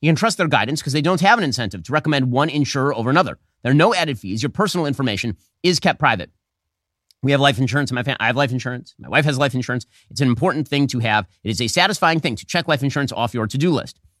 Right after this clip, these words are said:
A good life insurance plan can give you peace of mind that if something happens to you, your family will be able to cover mortgage payments, college costs, or other expenses.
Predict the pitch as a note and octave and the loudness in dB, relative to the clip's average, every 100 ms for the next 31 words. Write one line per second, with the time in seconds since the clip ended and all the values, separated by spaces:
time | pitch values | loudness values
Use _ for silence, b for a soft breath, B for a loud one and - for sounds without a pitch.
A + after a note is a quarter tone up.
0 | - C#3+ A3+ B3 F#3+ D#3 E3 D3+ F#3 C3+ | 0 2 4 4 2 0 0 -2 -4 -4
1 | G2+ A#2+ E3+ C4 A3 E3 A#2 A2+ D2 B1+ | -4 -4 -2 -2 -2 -4 -2 -2 -4 -10
2 | _ - C3 E3 A3 E3 C3+ D#3+ F3 D#3 | _ -6 -4 -2 -2 -2 0 0 0 -2
3 | - D#3 A#2 A#1 - _ D3 - G3 G3+ | -2 -4 -4 -6 -16 _ -4 0 2 2
4 | F#2 B1 _ C3 D#3+ E3+ C#3+ D#3+ D#3+ D#3+ | -2 -6 _ -2 0 0 0 2 4 4
5 | A3 F#3 D#3+ D#3 C#3 - E3 E3+ C3+ D3 | 2 0 -2 -2 -2 -2 0 0 -2 -2
6 | C3 - - C#3+ C3+ C3 A#2 - D3+ B2+ | -2 -2 -4 -4 -2 -4 -4 -4 -4 -4